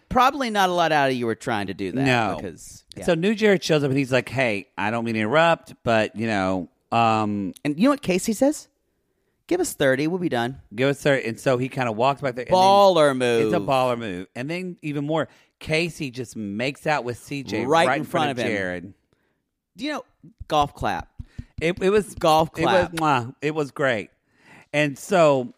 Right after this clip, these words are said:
Speaker 2: now, and so I think that is
Speaker 1: C J with New Jared.
Speaker 2: So she does go on a solo date with New Jared.
Speaker 1: No, it's just right there.
Speaker 2: But yeah, I mean, but that's
Speaker 1: Yeah.
Speaker 2: kind of like their
Speaker 1: Solo date in the same
Speaker 2: Yeah.
Speaker 1: room.
Speaker 2: And so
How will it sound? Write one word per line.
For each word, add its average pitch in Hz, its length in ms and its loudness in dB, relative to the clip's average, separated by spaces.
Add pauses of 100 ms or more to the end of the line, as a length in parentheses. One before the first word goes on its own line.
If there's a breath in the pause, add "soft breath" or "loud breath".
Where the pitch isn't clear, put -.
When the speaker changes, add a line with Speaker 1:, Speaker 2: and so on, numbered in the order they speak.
(480)
Speaker 2:
now, 156 360 0
and - 140 -4
so 160 260 -2
I 139 80 -6
think 453 480 -6
that 185 260 4
is 165 280 0
Speaker 1:
C 175 100 2
J 156 180 2
with 151 160 2
New 151 160 4
Jared. 98 580 0
Speaker 2:
So 160 160 2
she 170 320 0
does 185 360 4
go 165 140 4
on 156 100 4
a 139 100 2
solo 156 360 2
date 110 240 -2
with 127 280 -2
New 131 220 0
Jared. 92 480 -6
Speaker 1:
No, 220 100 -4
it's 233 140 -4
just 220 140 -10
right 170 180 0
there. 101 220 -4 (460)
Speaker 2:
But 175 240 0
yeah, 185 100 4
I - 20 2
mean, 165 180 -2
but 143 140 -2
that's 139 280 -2
Speaker 1:
Yeah. 156 80 -2
Speaker 2:
kind 135 100 0
of 120 80 -6
like 113 240 -4
their 98 280 -4 (160)
Speaker 1:
Solo 139 460 -4
date 131 180 0
in 131 80 -4
the 127 60 -4
same 117 140 -2
Speaker 2:
Yeah. 95 140 0
Speaker 1:
room. 87 160 -8 (440)
Speaker 2:
And 143 160 -6
so 139 600 2